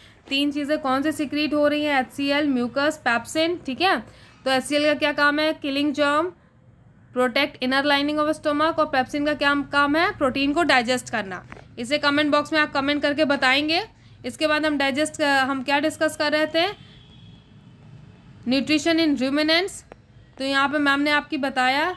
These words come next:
कि जो जानवर होते हैं, herbivores एनिमल,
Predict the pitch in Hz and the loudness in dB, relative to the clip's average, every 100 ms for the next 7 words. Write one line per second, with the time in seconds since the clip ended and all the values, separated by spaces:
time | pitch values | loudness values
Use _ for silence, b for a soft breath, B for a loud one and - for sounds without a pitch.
0 | - - - 262 226 294 294 285 247 208 | -10 -20 -8 -6 0 2 4 2 0 0
1 | 240 240 262 294 294 294 302 262 233 285 | 2 2 2 4 2 2 2 2 2 -2
2 | 269 285 285 240 262 294 311 339 | 0 0 0 0 0 0 0 0